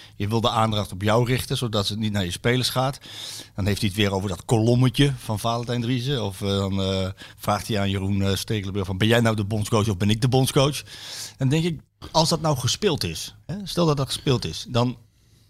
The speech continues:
eh, dan, dan he-, dan ben je dus niet jezelf altijd. Dan heb je dus een masker op.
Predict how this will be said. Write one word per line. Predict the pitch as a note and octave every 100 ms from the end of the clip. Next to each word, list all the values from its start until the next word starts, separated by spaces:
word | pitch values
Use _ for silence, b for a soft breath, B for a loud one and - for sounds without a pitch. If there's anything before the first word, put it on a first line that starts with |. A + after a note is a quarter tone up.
| -
eh, | A#2+ A#2 A2 A2 A2+
dan, | B2 G#2 C#3 D3 F2+ -
dan | C#3 C#3+
he-, | D3 C#3+
dan | C#3
ben | C3+
je | C#3
dus | A#2+
niet | D3 E3+
jezelf | A2 G2+ E3+ F#2+
altijd. | A2 G2+ E2 D#2+ -
Dan | A2
heb | B2 C#3
je |
dus | A#2 A2+
een | A#2+
masker | E3 -
op. | F#2+ E2